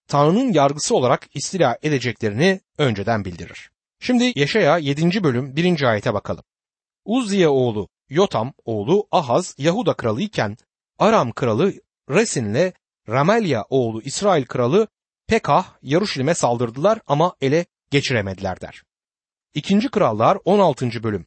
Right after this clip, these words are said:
ikinci ayette şöyle okuyoruz. Ahaz yirmi yaşında kral oldu ve Yaruşilim'de on altı yıl krallık yaptı. Tanrısı Rabbin gözünde doğru olanı yapan atası Davut gibi davranmadı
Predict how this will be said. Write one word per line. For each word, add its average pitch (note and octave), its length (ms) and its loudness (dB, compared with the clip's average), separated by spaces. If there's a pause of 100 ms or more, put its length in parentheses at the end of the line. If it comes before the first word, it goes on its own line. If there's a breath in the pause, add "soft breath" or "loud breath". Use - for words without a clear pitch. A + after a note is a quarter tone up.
(140)
ikinci F3+ 340 -2
ayette E3 280 0
şöyle C3 240 0
okuyoruz. - 560 -8 (500)
Ahaz D#3 400 2
yirmi F3 200 0
yaşında C3+ 340 -2
kral C#3+ 260 0
oldu F3 340 0 (260)
ve C#3 100 2
Yaruşilim'de C#3+ 720 0
on G#3 120 2
altı D3 280 0
yıl D3 120 -2
krallık G#2 460 -2
yaptı. F#2 360 -10 (600)
Tanrısı G#3 380 2
Rabbin G3+ 320 0
gözünde E3 360 0
doğru D3+ 240 2
olanı B2 260 0
yapan E3 360 0
atası D#3 400 -2
Davut E3+ 260 0
gibi F3 280 -2 (300)
davranmadı B2 560 0